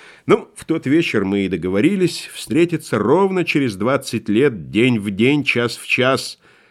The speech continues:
как бы ни сложилась наша жизнь и как бы далеко не забросила нас судьба.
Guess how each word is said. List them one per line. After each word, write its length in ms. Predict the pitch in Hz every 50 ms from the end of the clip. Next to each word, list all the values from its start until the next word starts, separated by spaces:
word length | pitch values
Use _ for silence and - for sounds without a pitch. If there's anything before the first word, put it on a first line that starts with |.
| _ _ _ _ _
как 220 | - 107 139 147 131
бы 100 | 139 147
ни 80 | 143
сложилась 560 | 139 135 - 127 120 107 120 139 135 123 - -
наша 320 | 113 113 107 - - 98
жизнь 440 | 87 76 87 131 170 185 160 143 135
и 60 | 110
как 300 | - - - 120 127 120
бы 100 | 113 117
далеко 380 | 107 107 98 90 82 - - 127
не 120 | 120 104
забросила 560 | 92 101 92 80 92 107 101 - - 92 87 90
нас 260 | 87 87 87 - -
судьба. 560 | - - 85 71 65 67 71 67 62 - _